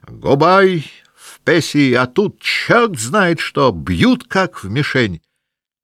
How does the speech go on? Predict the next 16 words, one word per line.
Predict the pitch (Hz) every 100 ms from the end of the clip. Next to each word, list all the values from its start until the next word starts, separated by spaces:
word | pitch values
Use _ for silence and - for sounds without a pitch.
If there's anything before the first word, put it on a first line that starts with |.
| _ _ _ -
И | 90
Денисов | 82 98 110 104 101
отъехал | 95 - 107 98 90 76 _ - _ _ -
к |
остановившейся | 87 - 82 90 98 87 92 87 - 85 80 80 -
недалеко | 80 80 82 -
от | 90 85
Ростова | 82 - 92 85
группке | 80 78 - _ - _ _ _ _ _ _
полкового | - 78 80 73 69
командира, | - 73 73 69 135 143
Несвицкого, | 117 73 - 87 139 - - 123 123 - _ _ -
Жиркова | 73 69 - 104 135 131 127 _ _
и | - 85 104 104 _
свитского | - - 76 82 - - 80 71
офицера. | 71 80 87 - 80 65 62